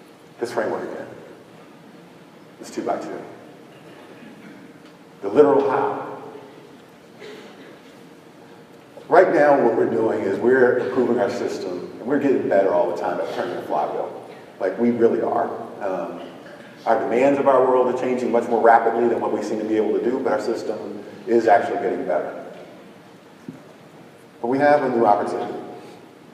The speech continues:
We have the opportunity, when we start addressing those questions and those problems that I talked about, to make dramatic progress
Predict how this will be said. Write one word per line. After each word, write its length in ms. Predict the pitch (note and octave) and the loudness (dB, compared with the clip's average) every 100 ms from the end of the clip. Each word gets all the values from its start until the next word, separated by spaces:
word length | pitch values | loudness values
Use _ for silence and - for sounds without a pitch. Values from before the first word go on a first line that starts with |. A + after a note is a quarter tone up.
| - - - - - | -20 -20 -20 -20 -16
We 80 | C3 | -4
have 220 | A#2+ A#2+ | 2 4
the 80 | C3+ | 4
opportunity, 440 | A#2+ - A2+ A2 G#2 | 4 2 -2 -2 -2
when 120 | G#2 | -2
we 80 | A2+ | -2
start 240 | D3+ D3+ | 0 0
addressing 560 | A2+ G#2 B2 - C3 A#2+ | 0 0 0 0 -2 -2
those 180 | A#2 A#2 | -2 -2
questions 640 | A2+ A2 A2 A2+ A2 G#2+ | 0 0 -2 -6 -8 -8
and 80 | F#2+ | -8
those 120 | F2+ | -6
problems 440 | - G#2 G2+ - F2+ | 4 4 4 2 -2
that 80 | |
I 60 | - | 0
talked 220 | G2 G2 | 2 2
about, 880 | F2+ F#2 F2+ - - - - - - | 0 0 0 -4 -10 -14 -16 -20 -12
to 60 | A2+ | -8
make 240 | G#2+ G#2 | -8 -8
dramatic 1120 | A2 F#2 F#2+ G#2 A2 A#2 A2+ A2 - - - | -10 -10 -6 -2 4 4 4 2 -4 -8 -6
progress 840 | G#2 F#2 F2+ E2+ D#2+ - - - | 4 4 4 0 -4 -6 -10 -14